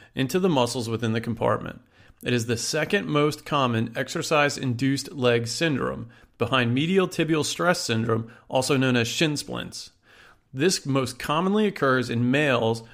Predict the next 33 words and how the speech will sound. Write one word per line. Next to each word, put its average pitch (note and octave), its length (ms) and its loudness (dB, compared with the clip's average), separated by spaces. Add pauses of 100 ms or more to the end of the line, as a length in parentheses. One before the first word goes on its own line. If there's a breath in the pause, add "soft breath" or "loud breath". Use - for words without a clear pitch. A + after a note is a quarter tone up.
(160 loud breath)
during B2 200 2
their A#2 120 2
twenties A2+ 640 0 (180 loud breath)
that A#2 160 2
do C3 140 4
a A#2+ 40 2
significant D#3 640 0
amount C3+ 240 2
of A2 100 -2
running. B2 380 0 (600 soft breath)
The B2+ 220 -4
anterior F#3+ 580 2
compartment A#2 600 2 (240 loud breath)
is A#2 120 -6
the B2+ 60 0
most B2 220 2
commonly E3 440 2
affected C3 640 0 (100)
in - 80 -8
approximately C3 560 0
seventy B2+ 380 2
percent B2 320 -4
of A2 100 -4
cases. - 600 -4 (640 loud breath)
Anterior F3 600 2
and B2 240 0
lateral D#3+ 440 2
compartments A#2 640 0 (100)
are A#2+ 120 0
affected C3+ 420 -2
in B2 140 -2
combined C#3+ 460 0
cases A#2 480 -2